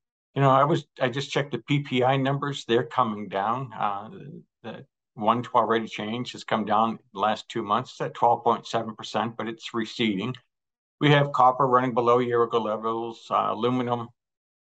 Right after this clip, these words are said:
running below year ago levels, steel running below year ago levels. All of those are harbingers of some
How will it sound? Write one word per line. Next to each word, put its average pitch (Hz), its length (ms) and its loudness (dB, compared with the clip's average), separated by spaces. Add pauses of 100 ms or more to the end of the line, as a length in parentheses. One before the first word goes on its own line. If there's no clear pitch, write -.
(180)
running 110 340 0
below 110 240 2
year 107 260 2
ago 101 200 -2
levels, 104 380 0
steel 113 380 0
running 104 260 -6
below 104 240 0
year 104 220 0
ago 101 120 -2
levels. 104 380 0
All 196 220 2
of 170 60 -6
those 127 260 -2
are 104 300 0
harbingers 113 840 -6
of 101 280 0
some 98 380 -4